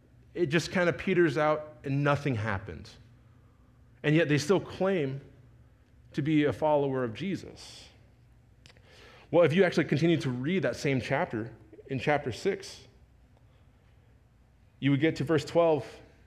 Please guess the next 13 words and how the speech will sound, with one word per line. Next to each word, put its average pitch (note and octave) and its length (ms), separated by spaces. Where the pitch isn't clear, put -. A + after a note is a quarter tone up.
and C3 140
it C#3 100
says, - 600
"You F3+ 420
are B2+ 140
not C3+ 560
restricted C3+ 840
by A2+ 160
us, - 640
but A#2 140
you D3+ 640
are G#2+ 180
restricted G2 880